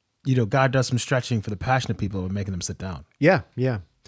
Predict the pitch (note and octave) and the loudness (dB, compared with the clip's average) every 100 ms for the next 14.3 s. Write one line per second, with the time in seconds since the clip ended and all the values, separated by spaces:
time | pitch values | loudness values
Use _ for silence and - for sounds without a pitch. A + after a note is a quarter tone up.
0 | - - - G3 F3 F#3 A#3+ C4+ C4 G3 | -20 -8 4 6 6 8 6 6 2 2
1 | - F3+ F#3 E3+ D3+ G3+ F#3+ D#3+ C3+ - | 0 0 2 0 0 0 2 2 0 -2
2 | A3 G3 D#3+ - D3+ D#3+ D3+ D3+ D3 C3+ | 4 4 2 0 2 2 0 0 0 -2
3 | B2 D3+ D3 C#3 A#2+ - A#2 - D#3+ D#3+ | 0 4 4 4 -2 -8 -8 0 6 6
4 | D#3 D3 D3+ D#3+ D3+ E3+ A3 - A2+ A2 | 6 4 4 6 6 4 2 0 -2 -2
5 | G#2+ B2 D#3 - _ C#3 C3 B2 C3 A#2+ | -2 -2 -2 -4 _ -2 0 -2 -6 -4
6 | B2+ D#3 G#3 F3+ C#3 C3 - - - - | 2 4 6 6 4 2 -4 -18 -18 -8
7 | C3 A2 - C#3 B2+ A#2+ A2 A2+ A2 A2 | -8 -6 -4 -4 -2 -4 -6 -8 -8 -6
8 | B2 C3+ C#3+ - A#2 A2 G#2+ G#2 G#2 - | -4 -2 -4 -6 -10 -10 -12 -14 -18 -18
9 | A2 G#2 - G2 D#2+ F2+ _ _ - F#2+ | -18 -16 -12 -12 -12 -16 _ _ -12 -12
10 | D#2 - - B2 B2 - - - G#3 C#3 | -12 -16 -12 -10 -8 -8 -4 0 0 0
11 | - G3 G#2 - D3+ D#3 C3+ D#3+ E3 F3+ | 0 2 2 -4 0 2 2 0 -2 0
12 | C#3 - D3 C3+ C#3+ C#3+ B2+ C#3+ C#3+ B2+ | -2 -2 -4 -4 -2 -2 0 0 0 -2
13 | C3 B2+ A2+ - _ _ _ _ - B2+ | -2 -2 -4 -10 _ _ _ _ -8 -4
14 | A2+ G#2+ A2+ | -2 -4 -8